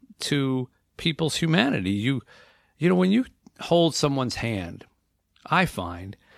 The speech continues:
you feel their hand and your hand at the same time. You feel the similarity between your hands, your thumb up against the back of their thumb, your fingers intertwining with their fingers.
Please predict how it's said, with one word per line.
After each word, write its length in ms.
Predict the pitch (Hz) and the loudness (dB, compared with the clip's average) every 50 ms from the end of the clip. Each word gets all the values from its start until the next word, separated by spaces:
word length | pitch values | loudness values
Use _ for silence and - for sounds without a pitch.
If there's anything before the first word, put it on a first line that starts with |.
| - - _ | -20 -18 _
you 160 | - 147 170 170 | -2 2 2 2
feel 600 | - - - 202 208 208 208 202 190 175 - _ - _ _ _ _ _ _ _ _ _ _ _ _ _ _ | 2 0 -4 -4 -2 0 0 0 -2 -4 -6 _ -18 _ _ _ _ _ _ _ _ _ _ _ _ _ _
their 340 | - 117 151 180 196 202 180 | -2 0 2 2 4 2 2
hand 420 | 165 180 185 185 185 185 180 170 - | 2 2 2 2 2 0 0 -2 -2
and 220 | - 147 151 151 156 | 0 2 2 4 4
your 220 | 175 196 214 180 | 4 2 2 2
hand 400 | 135 123 98 90 87 87 - - | 2 2 0 0 -2 -6 -8 -4
at 100 | - 123 | -4 -4
the 60 | 117 110 | -2 -2
same 300 | - - 139 123 120 - | -2 0 2 0 0 -2
time. 360 | - - 107 90 - 110 - _ _ _ - - - - - _ | -4 -4 -4 -4 -6 -8 -14 _ _ _ -20 -20 -20 -20 -16 _
You 200 | - 135 151 147 | 0 2 2 2
feel 680 | - - - - 190 185 180 175 175 170 160 147 - _ _ _ _ _ _ - | 2 0 -6 -4 -2 0 0 2 2 2 0 -2 -4 _ _ _ _ _ _ -6
the 80 | 147 135 | -4 -2
similarity 1000 | - - - 190 185 170 156 139 131 143 175 180 143 95 82 - - - _ _ _ _ _ _ _ _ _ _ | 0 0 2 2 2 2 2 2 2 2 2 2 2 0 -2 -8 -16 -16 _ _ _ _ _ _ _ _ _ _
between 540 | - 143 139 - - - 165 165 165 156 151 | 0 0 0 0 -2 -2 2 4 4 6 6
your 160 | 135 139 135 | 6 4 4
hands, 600 | 113 - - 123 113 95 90 90 98 95 - - _ - - _ _ _ - | 2 2 2 2 2 2 -2 -4 -8 -12 -16 -18 _ -20 -20 _ _ _ -4
your 200 | - 123 147 147 | 0 2 2 2
thumb 640 | - - - 139 143 139 135 131 131 131 131 - _ _ - | 0 -2 0 2 4 4 4 4 2 0 -4 -8 _ _ 0
up 160 | 127 120 - | 0 0 0
against 340 | 131 110 120 123 123 123 - | 0 0 0 0 0 0 -2
the 80 | 123 101 | -4 -2
back 300 | 107 123 117 110 - 113 | 0 0 0 0 -2 -6
of 100 | 104 104 | -6 -2
their 240 | 120 113 110 107 | -2 -2 0 -2
thumb, 320 | - - - 113 104 107 110 | -4 -4 -6 -4 -4 -4 -2
your 160 | 104 117 107 | -2 -2 -2
fingers 500 | - - - 123 123 117 117 117 107 98 | -2 -2 -2 0 0 2 0 0 0 0
intertwining 680 | 110 120 - 123 113 - - 110 107 113 113 113 107 110 | -2 -2 -2 -2 -6 -4 -2 0 2 2 2 2 0 -2
with 140 | 110 104 - | -2 -4 -2
their 180 | - 110 107 | 0 0 0
fingers. 420 | 104 - - 113 104 98 98 92 | 0 -2 -4 -6 -4 -4 -6 -8